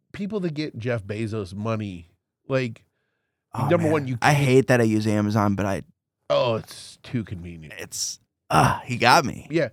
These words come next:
Speaker 1: but it, it's one of those
Speaker 2: Same with
Speaker 1: things
Speaker 2: Apple.
Speaker 1: where,
Speaker 2: They got my ass.
Speaker 1: where with as much money as he has, like, that's stupid money.
Speaker 2: I
Speaker 1: Because
Speaker 2: love how his ex-wife was just like, "I'm just gonna give so much money away."
Speaker 1: Yeah, yeah. But him, him, you know, like, when they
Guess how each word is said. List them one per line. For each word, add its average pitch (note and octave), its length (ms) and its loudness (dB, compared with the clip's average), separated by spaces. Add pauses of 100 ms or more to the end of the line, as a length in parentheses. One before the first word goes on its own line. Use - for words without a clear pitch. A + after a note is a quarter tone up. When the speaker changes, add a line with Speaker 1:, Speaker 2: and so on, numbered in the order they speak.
(120)
Speaker 1:
but E3+ 160 -2
it, D#3+ 180 -2
it's D3+ 200 -4
one D3+ 140 -4
of C#3+ 80 -6
those C3+ 120 -6
Speaker 2:
Same B2 140 4
with A2 80 2
Speaker 1:
things F#2 100 -2
Speaker 2:
Apple. G2+ 160 0
Speaker 1:
where, F#2+ 360 -6
Speaker 2:
They G#2 80 -8
got G#2 220 -10
my G#2+ 80 -12
ass. G#2+ 240 -12
Speaker 1:
where C3 140 0
with B2 160 -2
as B2 200 -8
much F#3 360 -10
money F3 260 -4
as B2+ 120 -4
he A#2+ 120 -6
has, G#2 600 -6 (260)
like, A2 360 -8 (300)
that's C3+ 280 -8
stupid A#2+ 480 -6
money. G#2 280 -8
Speaker 2:
I - 220 -20
Speaker 1:
Because B2 240 8
Speaker 2:
love C3+ 200 10
how A#2+ 180 8
his G#2+ 140 6
ex-wife F2 500 0
was D2+ 140 -8
just - 220 -12
like, E2+ 280 -10
"I'm G2 180 -6
just - 160 -14
gonna - 140 -10
give - 260 -12 (140)
so - 260 -8
much - 160 -10
money D#2 180 -10
away." - 360 -12
Speaker 1:
Yeah, F2 220 -16 (260)
yeah. G#2 200 -8 (440)
But A#2+ 220 -6 (100)
him, B2+ 600 -2
him, A#2+ 420 -6
you A#2+ 100 -4
know, G2+ 140 -6
like, F#2+ 340 -10
when A2 140 -4
they G#2 260 -10